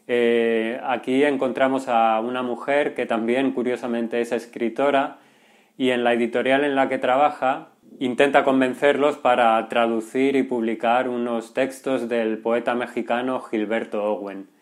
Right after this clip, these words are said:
Lo que pasa es que los textos que ella al final intenta, eh, eso, me-, meter en la editorial para ser publicados son una falsificación que ella misma encarga a un amigo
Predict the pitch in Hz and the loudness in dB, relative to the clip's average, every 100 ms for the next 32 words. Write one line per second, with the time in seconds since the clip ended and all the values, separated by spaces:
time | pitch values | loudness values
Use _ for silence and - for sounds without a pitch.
0 | _ 117 113 120 131 135 147 147 143 135 | _ -2 0 0 4 4 4 0 2 0
1 | 113 113 113 - 143 143 - 117 107 120 | 0 0 -4 -2 0 0 0 -4 -2 -2
2 | 123 123 120 113 104 95 104 113 131 - | 2 4 6 6 4 -2 -6 -10 -8 -4
3 | 123 127 113 110 107 120 120 123 117 113 | 0 2 2 0 -2 -4 0 4 6 4
4 | 101 95 - _ _ _ 117 110 95 110 | 2 -4 -12 _ _ _ -4 -2 -2 -4
5 | 120 107 95 92 98 113 113 110 107 107 | -6 -6 -8 -8 -6 -2 -2 0 0 0
6 | 110 110 104 127 135 131 - - 120 113 | -2 -4 0 4 4 2 -2 -2 -4 -6
7 | 120 110 113 123 131 - _ _ _ - | -4 -4 -2 -2 -2 -10 _ _ _ -4
8 | 135 131 131 127 - 117 - 113 120 110 | 0 2 2 2 2 0 0 -4 -4 -2
9 | 101 - 110 135 160 120 107 104 117 120 | -4 -4 -4 -4 -6 -4 -2 -2 -2 -2
10 | 117 120 123 117 113 107 98 90 - - | -2 -4 -4 -2 0 0 -2 -4 -12 -10
11 | 117 107 120 123 110 104 104 113 113 110 | -8 -2 0 2 0 0 0 -2 -4 -2
12 | 131 131 131 139 | -2 -2 -4 -8